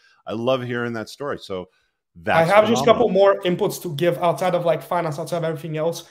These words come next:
Speaker 2: One thing you
Speaker 1: Okay.
Speaker 2: mentioned is fighting, and that's one of the most crucial things that any young guy can do, right?
Speaker 1: What do you do?
Speaker 2: Go, I do boxing. I've been doing
Speaker 1: Okay.
Speaker 2: it for the last three years. And
Speaker 1: Have
Speaker 2: it
Speaker 1: you ever
Speaker 2: just
Speaker 1: used it
Speaker 2: really
Speaker 1: in real life?
Speaker 2: What is it?
Speaker 1: Have you ever used it in real life?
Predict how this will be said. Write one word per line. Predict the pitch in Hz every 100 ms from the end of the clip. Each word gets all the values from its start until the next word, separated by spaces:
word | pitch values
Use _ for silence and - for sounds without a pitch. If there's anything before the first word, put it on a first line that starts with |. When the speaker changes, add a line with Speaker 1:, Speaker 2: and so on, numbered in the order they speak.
| _ -
Speaker 2:
One | 160 156
thing | 180
you |
Speaker 1:
Okay. | 110
Speaker 2:
mentioned | 175 - 165
is | 143
fighting, | - 165 160 185 185
and | 160 151
that's | 151 160
one | 165
of |
the | 151
most | 151 151 -
crucial | 156 151 147
things | 151 151 147
that | 143
any | 147 151 151
young | 143 143
guy | 143 143
can | 143 135
do, | 139 135 - -
right? | 131
Speaker 1:
What |
do | 117
you | 110
do? | 107 95 156
Speaker 2:
Go, | 165 165 _ _ 151
I |
do | 151 147
boxing. | 151 151 143 143 - _ _ _
I've | -
been | 143
doing | 147
Speaker 1:
Okay. | 147
Speaker 2:
it |
for | 147
the | 139
last | 147 143 151
three | 143
years. | 139 143 - _ _ _ 160
And | 156
Speaker 1:
Have | 156
Speaker 2:
it |
Speaker 1:
you | 147
ever | 175
Speaker 2:
just | 104
Speaker 1:
used | 107 107
it | 110
Speaker 2:
really | 175 -
Speaker 1:
in |
real | 101 95
life? | 107 123 _ _ _ _ _ _ -
Speaker 2:
What | 160
is | 160
it? | 233 - _ _ -
Speaker 1:
Have | 87 98
you |
ever | 92 92
used | 90 90 98
it | 87
in | 90
real | 90
life? | 90 113 -